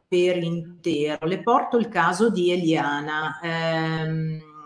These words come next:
lei dice: "Un mese fa mi hanno chiamata per la quarta dose, ehm,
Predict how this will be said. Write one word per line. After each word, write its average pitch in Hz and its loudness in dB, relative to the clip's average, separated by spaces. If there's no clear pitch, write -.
lei 220 6
dice: 202 2
"Un 214 6
mese 269 6
fa 330 0
mi 233 6
hanno 185 2
chiamata 233 4
per 180 2
la 165 2
quarta 160 0
dose, 160 0
ehm, 175 2